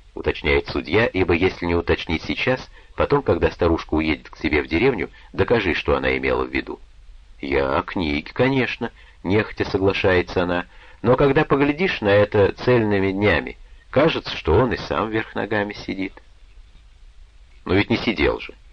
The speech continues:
настаивает судья. «Наверное, читал, задумался, ушел в себя».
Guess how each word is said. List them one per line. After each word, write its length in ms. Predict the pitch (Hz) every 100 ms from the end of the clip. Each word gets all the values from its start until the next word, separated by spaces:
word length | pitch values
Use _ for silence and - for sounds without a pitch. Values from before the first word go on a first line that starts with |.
| - - -
настаивает 600 | 67 - 69 64 58 62
судья. 380 | - 69 65 58 - - - -
«Наверное, 400 | 113 165 127 90
читал, 420 | - 95 95 113
задумался, 640 | 95 76 82 113 104 -
ушел 260 | 87 - -
в 60 | -
себя». 380 | 73 67 67